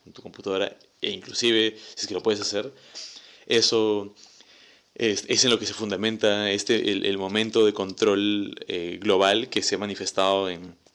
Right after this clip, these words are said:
estos escándalos de, no sé, de Cambridge Analytica nuevamente, ¿no? Y,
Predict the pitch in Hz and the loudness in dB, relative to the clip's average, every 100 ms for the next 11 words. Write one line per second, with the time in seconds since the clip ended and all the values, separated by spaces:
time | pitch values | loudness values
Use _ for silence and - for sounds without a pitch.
0 | _ _ - - - 107 - 107 101 101 | _ _ -14 -8 -4 -4 0 0 2 2
1 | 95 95 87 87 101 104 87 95 95 98 | 0 -2 -4 -6 -2 0 0 -2 0 -2
2 | 95 87 104 101 92 98 101 104 101 95 | -2 -4 -4 -6 -8 -6 -6 -6 -6 -8
3 | 92 110 101 | -6 -6 -8